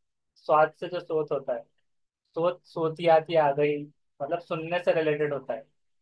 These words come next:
सोती आलूदगी, मगर सुनने से related में ही चीज आता है, सुनकर बोलना ऐसे भी आता है इसमें।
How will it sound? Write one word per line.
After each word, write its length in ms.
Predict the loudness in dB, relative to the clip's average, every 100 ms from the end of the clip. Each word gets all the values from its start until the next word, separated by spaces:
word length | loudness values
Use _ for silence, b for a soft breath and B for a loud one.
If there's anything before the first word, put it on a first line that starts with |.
| -4
सोती 260 | -4 0
आलूदगी, 640 | 2 4 4 2 -4 -14 -16 _ _ _ _ _ _ _ -2
मगर 300 | -2 -2 -6
सुनने 520 | -6 -4 -2 2 0
से 280 | 0 0 2
related 440 | 0 -2 -4 -6
में 120 | -6
ही 80 | -8
चीज 160 | -6 -2
आता 260 | -2 -2
है, 120 | -10 -10 _
सुनकर 420 | -8 -4 0 2
बोलना 480 | 2 -2 -2 -4 -6 _ -6
ऐसे 280 | -6 -4 -4
भी 80 | -2
आता 260 | -4 -4
है 60 | -8
इसमें। 240 | -8 -18